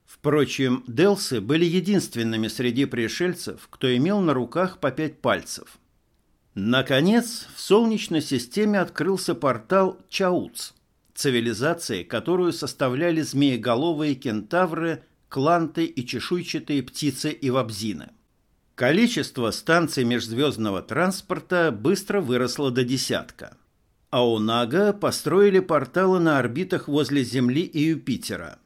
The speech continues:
В Тамир – у Сатурна и Меркурия. Невбизил-Целонг развернулся около Меркурия, Венеры и Марса. А Чауц облюбовал Марс, Уран и Нептун.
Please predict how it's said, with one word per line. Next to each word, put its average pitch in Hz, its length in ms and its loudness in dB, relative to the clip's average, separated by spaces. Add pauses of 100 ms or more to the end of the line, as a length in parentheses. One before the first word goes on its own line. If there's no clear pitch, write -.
(300)
В - 140 -20
Тамир – 123 540 2 (220)
у 139 80 -4
Сатурна 139 600 2
и 143 40 6
Меркурия. 139 800 -2 (380)
Невбизил-Целонг 131 1400 -2 (120)
развернулся 127 880 -2
около 165 320 0
Меркурия, 160 680 0
Венеры 139 580 0
и - 20 2
Марса. - 580 0 (280)
А 127 140 2
Чауц 123 760 -2 (120)
облюбовал 117 720 0
Марс, 135 560 -2
Уран 127 400 2
и 113 40 -2
Нептун. 113 520 -2